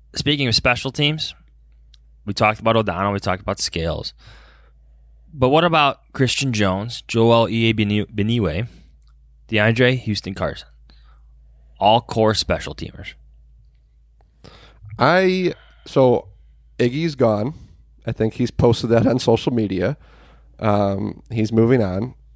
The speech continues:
Speaker 2: Uh, I think DeAndre Houston Carson, it seems like a guy that any special teams coach would want. And Richard Hightower was, he, he was here in twenty sixteen when D H C was here, the new special teams coordinator. So, and was he here when Christian, no.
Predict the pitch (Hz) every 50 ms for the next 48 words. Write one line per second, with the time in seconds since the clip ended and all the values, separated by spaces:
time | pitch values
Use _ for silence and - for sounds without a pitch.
0 | - - - - 104 101 98 98 98 98 98 101 95 98 - - - - - -
1 | - - - - - - - - - - - - - - - - - 120 117 -
2 | - 156 143 110 95 107 110 110 117 113 113 107 110 113 107 - 101 - - 107
3 | 135 - - 107 101 101 101 - - 113 107 101 - 101 95 104 95 95 101 104
4 | 101 - - 101 117 120 120 - - 107 98 - 92 - - 101 90 - - -
5 | 90 87 - - - - 67 73 - - 151 - - - - - - - - -
6 | - 107 110 113 - - 104 107 113 123 120 - 123 113 117 113 113 117 - 135
7 | 135 131 180 185 175 160 - 214 233 269 269 190 - - 117 104 98 - - 80
8 | - - - - 87 80 90 95 98 - 104 98 85 - - - - - - -
9 | - - - - - - - - - - - - - - - - - - 110 107
10 | 104 104 - 107 95 - 92 - 98 90 - - 101 92 82 - - - - 107
11 | 104 95 - - - - - 113 123 139 151 147 117 - - - - - - -
12 | - - - - 123 123 139 - - 180 185 185 - 190 185 185 190 180 175 -
13 | - 180 - - - - - 104 85 - - -